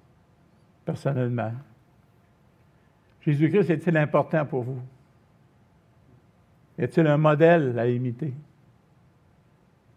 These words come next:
Est-il quelqu'un à qui vous vous adressez ?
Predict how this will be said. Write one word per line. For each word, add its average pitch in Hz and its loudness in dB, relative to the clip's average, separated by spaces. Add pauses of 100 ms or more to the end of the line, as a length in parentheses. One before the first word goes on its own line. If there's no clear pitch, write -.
(220)
Est-il 156 -2
quelqu'un 165 2 (880)
à 139 -6
qui - 0
vous 143 2
vous 143 0
adressez ? 151 0